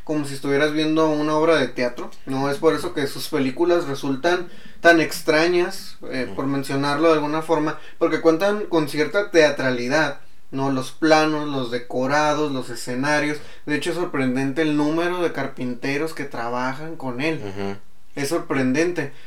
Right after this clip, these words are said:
Speaker 1: porque parece ser que estás viendo una obra de teatro. De hecho, en su película de Rushmore,
Speaker 2: Ujú.
Speaker 1: inclusive, monta un escenario, se desarrolla prácticamente muchas escenas de él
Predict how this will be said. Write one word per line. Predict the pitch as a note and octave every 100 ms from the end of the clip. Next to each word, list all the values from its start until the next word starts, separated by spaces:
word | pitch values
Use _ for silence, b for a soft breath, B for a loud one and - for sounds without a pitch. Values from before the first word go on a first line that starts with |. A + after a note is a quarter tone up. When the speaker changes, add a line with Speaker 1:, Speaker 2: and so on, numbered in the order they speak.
| B
Speaker 1:
porque | D3+ D3 D3+ C#3
parece | - D3 - D#3+ G#3
ser | - G#4 G#4 B B B
que | D3+
estás | C#3 D#3+ D#3+
viendo | E3 F3 F#3
una | F#3 F3+ F#3 F3+
obra | F3+ F#3
de | E3+
teatro. | C#3 D#3 E3 D#3+
De | C#3
hecho, | C#3
en | F#3+
su | - D3 C#3 C#3 C3
película | D3 C#3 C#3 G3
de | E3 B2+
Rushmore, | C3+ D#3 - D#3 C#3+ C#3
Speaker 2:
Ujú. | B2+
Speaker 1:
inclusive, | G#2 A#2+ - F#3+ D#3+ - B B
monta | C#3 D3 D3+ F3+
un | F3+
escenario, | E3+ C#3+ B2 C3 C#3+ D#3+ E3+ E3+
se | D#3
desarrolla | C#3 C3 B2+ B2 B2+ D3+ E3 E3 -
prácticamente | C#3+ C#3+ D3+ D#3 C#3 C3 D3+
muchas | D3+ D3+ E3+
escenas | D3 C#3 C#3 D#3
de | C#3+ C3
él | C#3+